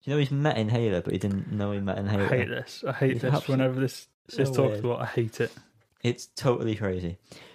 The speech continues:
Speaker 1: Um, the song is Totally, by the way. And I have made a note that the piano, right at the very start,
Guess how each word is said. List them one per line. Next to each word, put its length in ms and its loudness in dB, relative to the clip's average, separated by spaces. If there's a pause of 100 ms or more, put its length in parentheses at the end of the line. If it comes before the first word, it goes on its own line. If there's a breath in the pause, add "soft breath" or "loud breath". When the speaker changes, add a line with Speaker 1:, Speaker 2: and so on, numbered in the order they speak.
(140 loud breath)
Speaker 1:
Um, 560 4 (1080)
the 60 -2
song 180 6
is 80 2
Totally, 360 2 (380)
by 120 -4
the 80 0
way. 120 -2 (840 loud breath)
And 760 0 (220)
I 280 2
have 200 -4
made 180 0
a 60 0
note 540 -2 (560)
that 120 -4
the 100 0
piano, 500 4
right 360 2
at 60 -12
the 120 4
very 220 4
start, 600 0